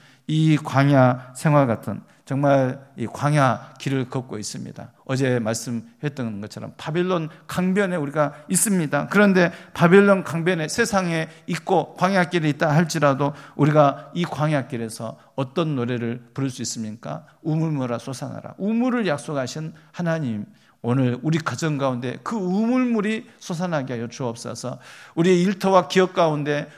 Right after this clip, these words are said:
우물물이 솟아나게 하여 주셔서 이와 같이 찬송하는 은혜가 있게 하여 주옵소서. 여전히 광야 생활이지만 하나님이 함께 하시기 때문에,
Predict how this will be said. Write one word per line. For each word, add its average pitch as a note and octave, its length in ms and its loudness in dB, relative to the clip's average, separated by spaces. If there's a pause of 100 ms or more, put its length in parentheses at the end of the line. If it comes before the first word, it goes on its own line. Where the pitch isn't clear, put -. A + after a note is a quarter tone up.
(140)
우물물이 G3+ 840 2
솟아나게 E3 480 -4
하여 A#2+ 200 -4
주셔서 A2+ 520 -10 (220)
이와 C3 160 2
같이 B2 280 -2
찬송하는 F#3 920 -2 (180)
은혜가 B2 460 -2 (160)
있게 B2+ 260 -8
하여 G#2 200 -8
주옵소서. - 760 -12 (320)
여전히 B2 360 2
광야 B2 320 -2
생활이지만 A#2 800 -6 (220)
하나님이 D3 340 0
함께 D#3 300 -4
하시기 D3+ 280 -2
때문에, E3+ 440 0